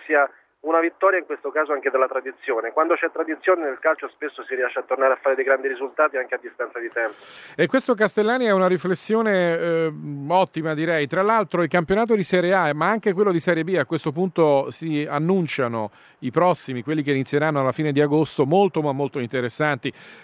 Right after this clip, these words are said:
Speaker 2: Quasi, eh, si torna un po' indietro con la memoria a campionati degli anni ottanta, novanta come presenza di squadre.
Speaker 1: Beh, diciamo che c'è stato un abbattimento un po' del, del calcio di provincia, anche se poi le provinciali sono anche il,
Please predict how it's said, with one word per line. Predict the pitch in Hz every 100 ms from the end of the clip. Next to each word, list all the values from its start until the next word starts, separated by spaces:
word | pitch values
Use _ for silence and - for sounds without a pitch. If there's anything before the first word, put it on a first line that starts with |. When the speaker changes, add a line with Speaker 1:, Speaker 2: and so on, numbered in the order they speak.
| -
Speaker 2:
Quasi, | 170 233 190 202 175
eh, | 156 156
si | - 185
torna | 190 196 180
un | 151
po' | 185
indietro | 165 151 190 143 - 131 123
con | - 143
la | 143
memoria | 143 143 160 170 151 135 131
a | - 135 135 - -
campionati | 151 143 156 165 151
degli | 147 143
anni | 156 151
ottanta, | 139 - 165 156 139
novanta | 147 160 190 143 127
come | - 185 180 151
presenza | 156 151 151 151 135 139 123 _ -
di | 156
squadre. | 147 - 147 117 98 95 _ _ _ - - - -
Speaker 1:
Beh, | 202 -
diciamo | 190 202
che | 170 151
c'è | - 175
stato | - 185 180
un | 170
abbattimento | 156 156 - 170 165 180 -
un | 156 147
po' | 165 160
del, | 143 135 135 135
del | 127 131 -
calcio | 160 165 147 _
di | 143
provincia, | 143 143 147 117 -
anche | 120 131 123
se | 131
poi | - 156
le | 143
provinciali | 131 131 123 160 139
sono | 127 127
anche | 127
il, | 131 - _ 135 127 123